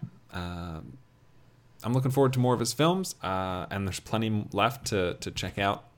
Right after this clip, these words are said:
in the, in the meantime. So, that is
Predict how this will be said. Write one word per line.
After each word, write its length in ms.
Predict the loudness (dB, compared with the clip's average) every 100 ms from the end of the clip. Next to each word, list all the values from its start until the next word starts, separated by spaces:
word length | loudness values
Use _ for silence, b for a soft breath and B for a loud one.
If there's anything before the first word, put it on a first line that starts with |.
| -14
in 100 | -6
the, 100 | -4 -6 -8
in 80 | -6
the 60 | -4
meantime. 480 | -2 -4 -4 -6 -8 B B B B B -8
So, 360 | 6 6 6 -2 b b b b -2
that 360 | 4 6 6 6
is 520 | 6 6 4 -2